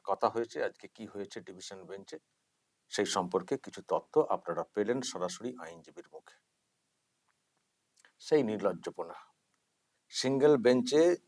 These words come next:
যেভাবে দাগিদের হয়ে সওয়ালটা করেছিল রাজ্য এসএসসি, একই আবা-, আবার ওরাই গেছে। সিঙ্গেল বেঞ্চ তো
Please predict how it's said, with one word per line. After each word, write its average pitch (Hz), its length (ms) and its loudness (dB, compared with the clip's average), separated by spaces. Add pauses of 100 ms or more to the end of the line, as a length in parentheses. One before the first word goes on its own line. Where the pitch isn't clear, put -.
যেভাবে 117 640 6 (180)
দাগিদের 110 540 4
হয়ে 107 300 2 (100)
সওয়ালটা 98 460 0
করেছিল 92 460 -4
রাজ্য 85 420 0 (300)
এসএসসি, 101 480 -6 (600)
একই 120 380 0
আবা-, 92 260 2
আবার 92 220 2 (580)
ওরাই 135 320 4 (280)
গেছে। 110 340 4 (480)
সিঙ্গেল 113 380 2
বেঞ্চ 110 220 2 (100)
তো 117 220 4